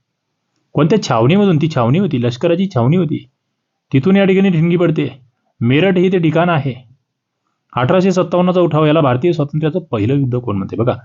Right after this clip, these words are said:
अठराशे सत्तावन्नच्या उठावावर वेगवेगळी मतांतर आहे.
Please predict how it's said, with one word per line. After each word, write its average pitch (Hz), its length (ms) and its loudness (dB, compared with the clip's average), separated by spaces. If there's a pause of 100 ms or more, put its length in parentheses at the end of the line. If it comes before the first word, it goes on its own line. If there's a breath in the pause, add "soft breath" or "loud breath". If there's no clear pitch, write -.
(380 soft breath)
अठराशे 135 380 0
सत्तावन्नच्या 139 540 0
उठावावर 131 440 2
वेगवेगळी 127 440 2
मतांतर 107 420 -2
आहे. 87 80 -4